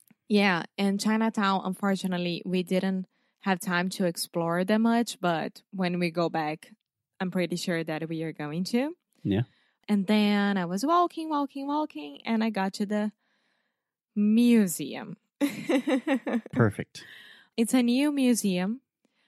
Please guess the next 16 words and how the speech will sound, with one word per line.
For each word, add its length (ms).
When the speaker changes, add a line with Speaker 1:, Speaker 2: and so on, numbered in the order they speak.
Speaker 1:
and 280
it's 400
I, 160
it's 240
interesting 640
becau-, 540
because 440
none 420
of 120
your 160
friends 400
that 160
we 140
talked 400
about 420
it, 300